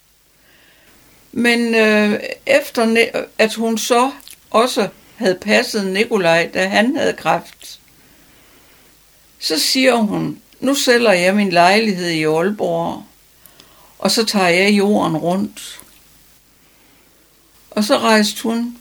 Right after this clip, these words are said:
jorden rundt i otte måneder og kom hjem. Og så blev hun fyrre år, og så s-, inviterer hun mig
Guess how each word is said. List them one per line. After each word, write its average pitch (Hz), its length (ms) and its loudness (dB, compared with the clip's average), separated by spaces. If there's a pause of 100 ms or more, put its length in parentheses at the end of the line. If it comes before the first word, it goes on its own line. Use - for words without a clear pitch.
(100)
jorden 220 440 2
rundt 196 520 -2 (100)
i 202 120 2
otte 208 380 2
måneder 185 640 -2 (1200)
og 202 160 -10
kom 185 220 -4
hjem. 208 380 0 (1900)
Og 220 180 -2
så 285 180 0
blev 175 280 -2
hun 170 240 -4
fyrre 240 440 2
år, 202 580 2 (260)
og 214 120 -2
så 269 240 -2
s-, - 240 -8
inviterer 202 600 2
hun 185 340 -2
mig 196 360 0